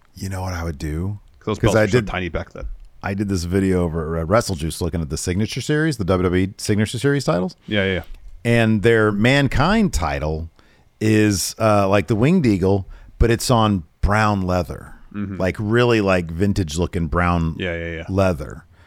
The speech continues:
Speaker 1: Weathered brown leather.
Speaker 2: Yeah.
Speaker 1: And, and it's 'cause it's kinda like the Mankind mask, right?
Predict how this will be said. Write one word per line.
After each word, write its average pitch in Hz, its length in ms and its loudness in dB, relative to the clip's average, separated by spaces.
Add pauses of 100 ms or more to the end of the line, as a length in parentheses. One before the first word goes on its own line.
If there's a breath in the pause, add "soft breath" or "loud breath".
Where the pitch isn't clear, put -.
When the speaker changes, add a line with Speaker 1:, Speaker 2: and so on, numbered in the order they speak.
(260 soft breath)
Speaker 1:
Weathered 82 560 0
brown 71 300 -6
leather. - 400 -14 (100)
Speaker 2:
Yeah. 92 200 -10 (120)
Speaker 1:
And, 98 320 0
and 113 160 0
it's 104 120 -4
'cause 143 400 2
it's 98 100 -4
kinda 113 200 2
like 92 180 -2
the 90 60 -2
Mankind 82 540 -2
mask, - 360 -8
right? 92 220 2